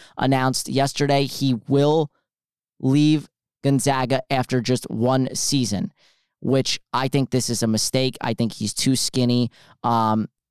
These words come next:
he's gonna be probably the number one overall pick, so I guess maybe it's not a bad move,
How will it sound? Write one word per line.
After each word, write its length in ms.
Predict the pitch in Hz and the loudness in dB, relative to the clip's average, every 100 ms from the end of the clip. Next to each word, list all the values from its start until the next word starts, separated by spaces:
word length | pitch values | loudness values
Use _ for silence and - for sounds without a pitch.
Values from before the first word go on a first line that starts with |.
| _ | _
he's 200 | 139 123 | -2 -2
gonna 240 | - 139 135 | 0 0 2
be 180 | 135 131 | 0 0
probably 500 | 127 123 127 127 123 | 0 0 0 0 0
the 100 | 120 | 0
number 260 | 120 120 | 0 2
one 160 | 120 120 | 2 2
overall 380 | 113 110 110 104 | 2 2 0 0
pick, 320 | 135 135 - | 0 -2 -2
so 420 | - 120 110 107 _ | -4 0 0 -2 _
I 80 | 110 | -6
guess 280 | 107 113 - | -2 -2 -2
maybe 260 | 117 107 107 | -2 0 -2
it's 140 | - | -2
not 200 | 110 113 | -2 0
a 60 | 117 | 0
bad 260 | 123 120 | 0 0
move, 280 | 123 123 | 2 2